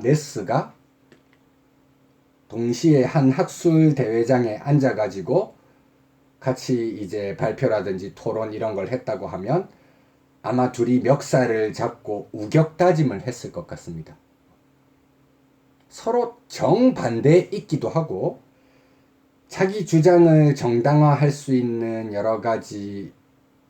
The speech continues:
논의 전개의 방식 중에 잘못된 거 하나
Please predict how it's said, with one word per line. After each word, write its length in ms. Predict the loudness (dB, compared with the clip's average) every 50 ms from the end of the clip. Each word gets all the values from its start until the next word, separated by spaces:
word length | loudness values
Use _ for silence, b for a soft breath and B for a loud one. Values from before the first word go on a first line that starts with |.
| _ _ _
논의 300 | -6 -2 2 4 4 4
전개의 480 | 4 0 -2 0 2 2 2 2 0
방식 440 | -6 -4 0 0 0 0 -2 -10 -12
중에 400 | -10 -6 -2 0 0 0 -2 -6 _ _ _ _ _ _ _ _ _ _ _ _ _ _ _ _ _ _ _ _ _ _ _ _
잘못된 460 | -2 2 4 4 4 2 0 2 2
거 80 | 2 0
하나 400 | 0 -2 -2 -4 -4 -6 -10